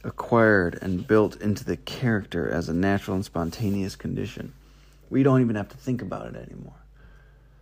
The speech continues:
That's when I find I'm most efficient. That's when I find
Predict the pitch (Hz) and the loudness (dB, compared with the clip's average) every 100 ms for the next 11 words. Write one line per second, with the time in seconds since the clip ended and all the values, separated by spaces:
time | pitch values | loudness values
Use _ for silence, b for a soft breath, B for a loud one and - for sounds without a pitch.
0 | b 156 - 135 101 107 101 95 98 95 | b 4 8 6 8 6 6 4 4 2
1 | - 85 123 117 82 - - - - - | 0 0 2 2 0 -6 -14 -16 -16 -20
2 | - - - - - - - 110 139 117 | -20 -20 -20 -20 -20 -14 -6 -4 0 0
3 | 107 117 113 107 | 2 0 2 0